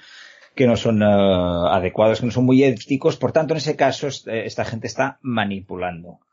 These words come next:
Nosotros, los vendedores, las vendedoras, tenemos que tener la ética muy clara, creer en nuestro producto, y entonces estaremos persuadiendo, porque finalmente será un win-win. Si yo estoy vendiendo un producto que a ti te va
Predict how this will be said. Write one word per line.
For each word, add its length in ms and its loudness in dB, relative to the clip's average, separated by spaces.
Nosotros, 580 0
los 140 -6
vendedores, 680 2
las 200 -8
vendedoras, 640 0
tenemos 360 0
que 200 4
tener 340 -2
la 100 2
ética 300 -4
muy 180 -8
clara, 520 2
creer 280 2
en 100 2
nuestro 260 -6
producto, 640 0
y 140 2
entonces 320 2
estaremos 640 -2
persuadiendo, 720 0
porque 300 -2
finalmente 540 0
será 180 0
un 120 2
win-win. 720 2
Si 220 -2
yo 100 4
estoy 280 0
vendiendo 500 2
un 120 -4
producto 720 0
que 120 2
a 100 0
ti 160 2
te 180 2
va 340 0